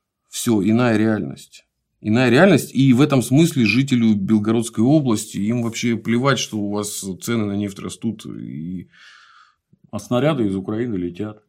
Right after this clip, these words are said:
Speaker 1: Конечно. И точно так же переход, например, на новую реальность для жителей москвичей после того, как первые террористы доберутся.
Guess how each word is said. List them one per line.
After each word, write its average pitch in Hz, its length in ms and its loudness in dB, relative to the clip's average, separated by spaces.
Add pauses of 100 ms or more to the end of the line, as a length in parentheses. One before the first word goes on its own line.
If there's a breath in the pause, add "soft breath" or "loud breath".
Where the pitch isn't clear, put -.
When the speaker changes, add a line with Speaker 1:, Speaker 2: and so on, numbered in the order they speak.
(720)
Speaker 1:
Конечно. 113 640 2
И 120 340 2
точно 113 320 0
так 147 240 2
же 110 680 2
переход, 117 560 0
например, 107 380 0
на 104 100 0
новую 104 420 0
реальность 104 460 0
для 101 140 -4
жителей 98 420 -6
москвичей 98 580 -4
после 95 320 -8
того, 95 280 -4
как 92 240 -12
первые 98 380 -2
террористы 98 560 -10
доберутся. 101 600 -6